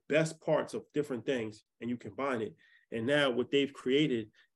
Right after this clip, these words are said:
is something that I've never seen before, where it's literally like an all-star team. Like, they've taken the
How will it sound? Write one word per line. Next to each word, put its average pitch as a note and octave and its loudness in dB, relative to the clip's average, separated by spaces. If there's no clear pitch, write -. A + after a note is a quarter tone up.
is A2+ -6
something B2+ 0
that B2 -2
I've A2+ -2
never B2 0
seen E3+ 0
before, G#2 -8
where A#2 2
it's A#2 -8
literally C#3+ 2
like B2 0
an B2 -4
all-star D#3 -2
team. A2+ -8
Like, G#2 -6
they've C3 -2
taken C#3 -4
the G2 -8